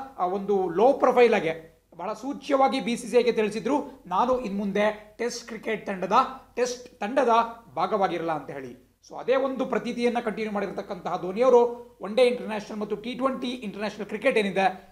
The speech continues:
ಅದಕ್ಕೆ, ಆ, ನಿವೃತ್ತಿಯನ್ನಾಗೋದನ್ನು ಕೂಡ ತಮ್ಮ Instagram-ನ ಅಧಿಕೃತ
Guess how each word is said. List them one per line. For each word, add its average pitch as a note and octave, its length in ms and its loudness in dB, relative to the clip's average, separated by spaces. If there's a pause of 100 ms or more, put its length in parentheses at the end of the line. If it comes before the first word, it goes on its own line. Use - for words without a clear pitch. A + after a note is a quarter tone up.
(100)
ಅದಕ್ಕೆ, B3 340 0 (560)
ಆ, F3 240 -6
ನಿವೃತ್ತಿಯನ್ನಾಗೋದನ್ನು G#3 840 0
ಕೂಡ C#4 200 2 (420)
ತಮ್ಮ B3 220 2 (380)
Instagram-ನ B3 720 0 (120)
ಅಧಿಕೃತ C4 420 -2